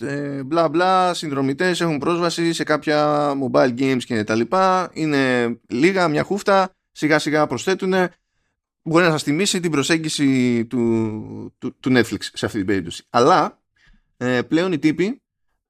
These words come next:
ε, έχουνε και μηχανισμό, αυτό είναι που άλλαξε, ε, έχουνε μηχανισμό για pitching από τους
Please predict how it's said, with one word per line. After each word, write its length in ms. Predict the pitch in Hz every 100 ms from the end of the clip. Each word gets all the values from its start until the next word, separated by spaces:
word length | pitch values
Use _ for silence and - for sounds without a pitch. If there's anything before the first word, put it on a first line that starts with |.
| _
ε, 640 | 117 127 120 117 113 113
έχουνε 420 | 113 - 147 180 165
και 380 | 156 135 127 120
μηχανισμό, 380 | 113 123 117
αυτό 120 | 156 156
είναι 100 | 127
που 80 |
άλλαξε, 500 | 104 98 92 131 156 -
ε, 440 | 127 123 117 113 -
έχουνε 260 | 151 170
μηχανισμό 720 | 160 143 113 113 135 151 180 _
για 960 | - 123 127 123 120 117 113 117 117 _
pitching 360 | 175 175 151 185 -
από 160 | 131
τους 280 | 139 135